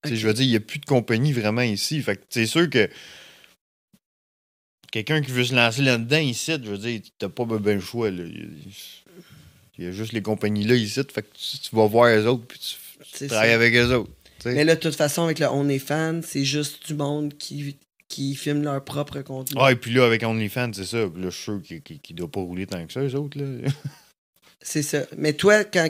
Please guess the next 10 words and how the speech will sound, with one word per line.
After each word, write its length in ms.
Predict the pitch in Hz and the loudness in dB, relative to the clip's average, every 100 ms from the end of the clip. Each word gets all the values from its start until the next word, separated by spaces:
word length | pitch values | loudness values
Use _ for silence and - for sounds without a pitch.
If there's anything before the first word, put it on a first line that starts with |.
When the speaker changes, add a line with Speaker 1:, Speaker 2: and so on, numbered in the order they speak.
| - | 0
Speaker 2:
quand 200 | 170 165 | -4 0
que 160 | 160 | -2
t'aides 380 | 147 - 170 180 | -2 -2 -2 0
les 120 | 160 | -4
filles 400 | 143 170 180 185 - | -4 -4 -2 -4 -4
à 100 | 143 | -4
monter 560 | 143 147 147 160 165 | -4 -6 -6 -6 -6
leur, 560 | 165 143 143 147 143 156 - _ - _ _ | -8 -8 -8 -8 -10 -14 -20 _ -20 _ _
leur 240 | - 143 147 | -6 -4 0
OnlyFans 640 | 151 147 143 151 160 196 | 0 0 -2 -6 -6 -8